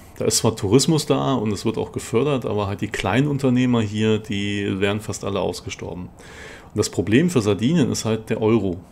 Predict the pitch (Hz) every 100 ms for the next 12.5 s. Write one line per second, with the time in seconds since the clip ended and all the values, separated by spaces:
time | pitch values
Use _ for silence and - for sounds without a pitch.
0 | - 101 101 98 - 90 98 90 - -
1 | - 208 120 98 98 101 101 - 113 123
2 | 107 113 127 135 127 120 110 98 101 98
3 | 98 95 - - 101 123 98 113 - 117
4 | 110 120 113 107 101 104 107 - - 95
5 | 90 90 - - - - - - - -
6 | - - - 117 117 - 117 113 113 104
7 | 139 143 131 113 110 147 147 135 135 127
8 | 107 123 143 - 139 147 165 - - 110
9 | - 147 127 175 - - - - 117 117
10 | 117 - 120 110 110 104 101 104 101 -
11 | 101 95 - 113 101 95 92 - - -
12 | 107 110 180 -